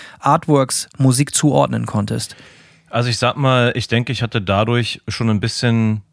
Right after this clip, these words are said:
Speaker 2: mehr, äh, wie soll ich sagen, Zugriff auf, auf Musik, äh, dank meines Onkels natürlich, hier schon oft erwähnt, der ja nicht nur großer Plattensammler ist, sondern auch in der Pl-, äh, Plattenindustrie gearbeitet hat.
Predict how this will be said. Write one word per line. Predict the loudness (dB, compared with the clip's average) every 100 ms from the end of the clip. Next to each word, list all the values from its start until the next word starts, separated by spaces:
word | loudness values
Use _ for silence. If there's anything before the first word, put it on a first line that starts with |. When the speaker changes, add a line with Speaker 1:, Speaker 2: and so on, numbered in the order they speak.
| _ -2
Speaker 2:
mehr, | 2 2 4 2 2 0 -2 -2 0 0 -2
äh, |
wie | -4
soll | -6
ich | -2
sagen, | 0 0 0 -4 -8 -20 -20 _ _ _ _ _ _ _
Zugriff | -4 -2 -2 0 -2 -2 -6
auf, | -2 -2 -4 -8
auf | -6 -4
Musik, | 0 2 2 0 -2 -8 -20 -4
äh, | 2 2 2
dank | 0 0
meines | 0 0
Onkels | 0 -2 -2
natürlich, | -4 -4 -4 -2
hier | -4
schon | -2
oft | -4 -2
erwähnt, | -2 0 0 0 -2 -2
der | 0
ja | 2 2 2
nicht | 0 -2 -2 0
nur | 2 4 2 -2
großer | -6 -4 -2
Plattensammler | -2 -2 0 0 2 2
ist, | 0 0
sondern | 0 2 2
auch | 2 0 0
in | 0
der | -2
Pl-, | -4 _ -2
äh, | 0 0
Plattenindustrie | 0 -2 -2 -2 -2 -4
gearbeitet | -2 2 2 0 -2 -2
hat. | -2 -2 -4